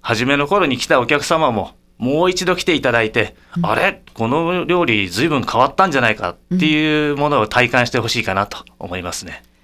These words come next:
Speaker 2: あの、マサさん、それはね、デルさんも同じようなことをおっしゃってたんですけれども、
Speaker 1: はい。
Speaker 2: プロの本当にお料理を愛しているシェフのお二人だからこそだと思う んですが、
Speaker 1: はい。
Speaker 2: 日々美味しくしたい、
Speaker 1: はい。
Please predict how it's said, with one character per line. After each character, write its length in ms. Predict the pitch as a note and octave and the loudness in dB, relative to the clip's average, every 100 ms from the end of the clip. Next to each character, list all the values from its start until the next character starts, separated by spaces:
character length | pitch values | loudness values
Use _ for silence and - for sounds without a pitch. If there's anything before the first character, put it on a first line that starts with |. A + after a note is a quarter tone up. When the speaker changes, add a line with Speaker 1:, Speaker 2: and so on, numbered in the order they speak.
| _ _ _ | _ _ _
Speaker 2:
あ 120 | - D3 | -8 -4
の、 100 | C#3+ | -2
マ 100 | E3 | -2
サ 120 | E3 | -2
さ 120 | E3 | -4
ん、 60 | D#3 | -2
そ 140 | F3+ | -2
れ 100 | F3 | 0
は 140 | F3 | 0
ね、 180 | E3+ F#3 | 0 0
デ 140 | F3+ A3 | -2 -2
ル 80 | |
さ 160 | G#3+ G3 | -2 -2
ん 60 | F3 | 0
も 120 | F3 | 0
同 100 | G#3+ | 0
じ 120 | A3 | 0
よ 20 | |
う 40 | D#4 | -2
な 100 | C#4+ | -4
こ 100 | G#3 | -4
と 120 | F#3 | -4
を 20 | |
お 20 | |
っ 20 | |
し 80 | F3 | -2
ゃ 40 | F#3+ | -4
っ 20 | |
て 120 | F3+ | -4
た 140 | F3+ E3 | -4 -4
ん 40 | |
で 100 | D#3 | -4
す 80 | - | -2
け 120 | G#2 | -2
れ 80 | D#3+ | -2
ど 100 | E3 | 0
も、 140 | E3 | -2
Speaker 1:
は 60 | D#3 | -2
い。 40 | - | -6
Speaker 2:
プ 160 | C4 | -2
ロ 180 | G4 E4 | 0 2
の 320 | G#3 G#3+ G#3+ A3 - - | 2 0 -2 -6 -18 -20
本 240 | - D#4 F#4+ G#4 - | -8 -4 -4 -4 -4
当 80 | |
に 180 | F#4 F4 E4+ | 0 0 0
お 80 | |
料 180 | C4 D#4 | -2 0
理 140 | C4+ G3+ | 0 0
を 80 | |
愛 160 | G3 A#3 | 0 -2
し 120 | A#3 | -4
て 120 | - | -4
い 120 | F#3 F3 | -2 0
る 140 | E3+ | -2
シ 180 | E3+ A3+ | -2 -4
ェ 20 | |
フ 140 | G#3+ | -2
の 200 | F#3 D3+ | -2 -2
お 40 | E3 | -4
二 220 | - C#4 | -6 -4
人 120 | D#4+ | -4
だ 100 | D4 | -4
か 140 | D4 C#4+ | -4 -4
ら 100 | C4 | -4
こ 160 | B3 | -6
そ 340 | - C#4+ C4+ - - - - | -4 -2 -2 -4 -10 -20 -4
だ 120 | G3+ | -4
と 120 | F3+ | 0
思 220 | E3+ F#3+ | 0 0
う 40 | G3 | 0
ん 40 | |
で 100 | D#3 | -2
す 140 | - D#3 | -6 -6
が、 80 | |
Speaker 1:
は 140 | D3+ G#2+ | -2 0
い。 120 | F2 | -2
Speaker 2:
日 280 | - - E4+ | -8 -4 0
々 320 | E4+ G#3 - - _ _ _ | 0 -2 -4 -12 _ _ _
美 140 | E3+ G3 | -4 -2
味 20 | |
し 160 | - - | -4 -6
く 120 | F3 | -4
し 120 | - | -4
た 180 | - F3+ | -2 -4
い、 120 | C#3+ - | -4 -2
Speaker 1:
は 120 | |
い。 100 | G#2+ | -2